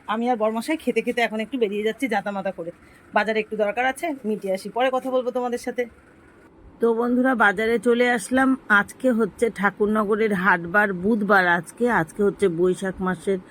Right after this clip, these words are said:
Speaker 2: আঠেরো তারিখ, আর বুধবার, আর এই বুধবারেই হচ্ছিল আমার, হয়েছিল আমার বিয়ে, সবটাই মিলে গেছে। আর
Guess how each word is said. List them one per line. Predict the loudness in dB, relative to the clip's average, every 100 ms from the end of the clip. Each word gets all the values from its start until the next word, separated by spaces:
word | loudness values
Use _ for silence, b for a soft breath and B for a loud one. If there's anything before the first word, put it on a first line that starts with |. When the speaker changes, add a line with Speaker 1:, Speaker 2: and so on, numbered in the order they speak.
| B B B
Speaker 2:
আঠেরো | 2 2 2 0 2
তারিখ, | 2 0 0 -2 -6 -20 B B B 2
আর | 2 2
বুধবার, | -2 -2 2 4 4 2 -2
আর | 0 4
এই | 2 2
বুধবারেই | 0 0 0 0 2 2
হচ্ছিল | 2 0 -2 -8 -2 0
আমার, | 2 2 2 0 0
হয়েছিল | 2 4 2 0 2
আমার | 2 0 -2 -2
বিয়ে, | 0 0 0
সবটাই | -4 -4 -4 0 0 0
মিলে | 0 2 2
গেছে। | 0 -4 -6 -6 -8 B B B B
আর | 2 4 4